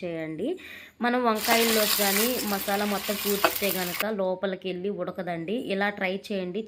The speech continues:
చాలా సింపుల్గా ఉంటుంది, టేస్ట్ బాగుంటుంది. ఐదు నిమిషాల్లో అయితే వంకాయలు ఇలా మగ్గిపోయినాయి, పక్కకు తీసేసుకోవాలి. ఓవర్గా అయితే మనం ఉడికించుకోకూడదండి, ఎందుకంటే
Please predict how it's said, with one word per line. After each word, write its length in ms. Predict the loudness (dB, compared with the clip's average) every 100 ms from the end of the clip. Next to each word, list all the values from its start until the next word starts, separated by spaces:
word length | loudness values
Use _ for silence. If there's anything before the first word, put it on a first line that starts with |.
| -6
చాలా 280 | -4 -4
సింపుల్గా 520 | -4 -6 -4 -4 -2 -2
ఉంటుంది, 420 | -4 -6 -8 -6
టేస్ట్ 360 | -6 -8 -8
బాగుంటుంది. 560 | -8 -6 -6 -8 -8 -6 -6
ఐదు 240 | -8 -8
నిమిషాల్లో 440 | -10 -8 -8 -8
అయితే 180 | -8 -6
వంకాయలు 460 | -6 -6 -6 -6 -6
ఇలా 140 | -6
మగ్గిపోయినాయి, 720 | -8 -10 -12 -10 -8 -8 -6
పక్కకు 340 | -6 -8 -12 -14
తీసేసుకోవాలి. 760 | -12 -12 -10 -12 -8 -6 -4 -2
ఓవర్గా 460 | 0 2 0 0
అయితే 220 | -2 -2
మనం 240 | -4 -2 -4
ఉడికించుకోకూడదండి, 920 | -4 -6 -6 -6 -6 -6 -8 -8 -8
ఎందుకంటే 540 | -8 -8 -8 -4 -4